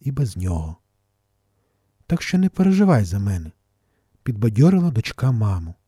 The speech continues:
«А зараз я йду спати, в мене очі злипаються. Проте вранці розбуди мене,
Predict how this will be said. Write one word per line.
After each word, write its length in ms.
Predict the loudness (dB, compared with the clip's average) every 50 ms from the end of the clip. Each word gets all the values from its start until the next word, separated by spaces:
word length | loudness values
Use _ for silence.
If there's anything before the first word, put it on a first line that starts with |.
| _ _ _ _ _ _ _ _ _ _ _ _ _ _ _ _
«А 140 | _ -4 -4
зараз 400 | -2 0 0 0 2 2 0 0
я 120 | 2 2 2
йду 200 | 2 2 0 -2
спати, 600 | -2 -4 -2 0 2 2 2 0 -4 -8 -10 -10 -12 _ _ _ _ _ _ _ _ _ _ -6
в 60 | -2
мене 280 | 0 2 2 4 4
очі 280 | 4 4 2 2 0 -2
злипаються. 800 | -2 0 -2 -2 0 2 2 2 2 0 -4 -8 -12 -14 -16 -16 -18 _ _ _ _ _ _ _ _ _ _ _ _ _ _ _ _ _
Проте 320 | -2 -2 0 2 2 2
вранці 640 | 2 4 4 4 4 4 2 0 -2 -6 -10 -10 -10 -12 _ _ _ _ _ _ _ _ _ _ _ _ _ _ _ _ _ _
розбуди 600 | 0 2 2 2 2 4 2 2 4 4 4 2
мене, 340 | 2 0 -4 -8 -10 -12 -14